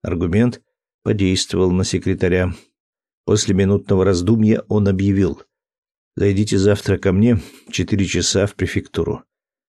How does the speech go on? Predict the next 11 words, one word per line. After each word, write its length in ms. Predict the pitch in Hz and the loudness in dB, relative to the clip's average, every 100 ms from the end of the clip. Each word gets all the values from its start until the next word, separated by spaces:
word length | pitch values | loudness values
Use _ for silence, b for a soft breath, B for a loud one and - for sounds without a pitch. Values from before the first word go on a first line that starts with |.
| - | -4
Я 120 | 90 | -2
дам 320 | 90 107 107 | 2 2 2
вам 180 | 104 98 | 2 0
все 280 | - 104 107 | 0 0 2
нужные 360 | 110 95 104 | 2 2 2
указания. 600 | 98 98 85 85 85 - - _ - | 2 0 0 -2 -4 -10 -16 _ -14
Скажите 600 | - - 95 107 113 120 | -6 -2 0 0 0 0
на 120 | 107 | 0
всякий 380 | - 104 107 104 | 2 0 0 -4
случай 440 | - 98 104 107 | -2 -2 -2 -2
ваш 320 | 92 95 - | 0 0 -2